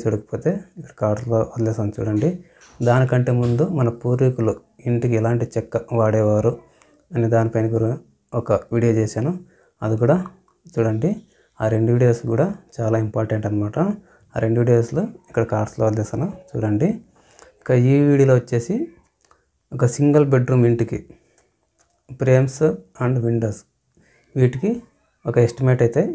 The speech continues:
ఇస్తానన్నమాట. ఎందుకంటే స్టార్టింగ్ మనము, ఆ, గుమ్మాలు కావచ్చు, కిటికీలు కావచ్చు, స్టార్టింగ్ ఇదే పెడుతుంటాము. దీని తర్వాత, ఆ, ఆరు నెలలు కానీ, సంవత్సరం కానీ, దాని తర్వాత షట్టర్స్, అలాగే ఈ డోర్స్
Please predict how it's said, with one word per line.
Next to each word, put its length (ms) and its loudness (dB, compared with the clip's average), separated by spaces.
ఇస్తానన్నమాట. 560 -4
ఎందుకంటే 420 0
స్టార్టింగ్ 420 0
మనము, 280 0
ఆ, 260 0
గుమ్మాలు 360 4
కావచ్చు, 220 2
కిటికీలు 360 -2
కావచ్చు, 220 -4
స్టార్టింగ్ 460 4
ఇదే 180 4
పెడుతుంటాము. 480 -4
దీని 260 0
తర్వాత, 380 -2
ఆ, 40 -2
ఆరు 140 4
నెలలు 200 2
కానీ, 160 2
సంవత్సరం 400 -4
కానీ, 120 -4
దాని 220 -2
తర్వాత 320 2
షట్టర్స్, 480 -2
అలాగే 280 0
ఈ 140 0
డోర్స్ 320 2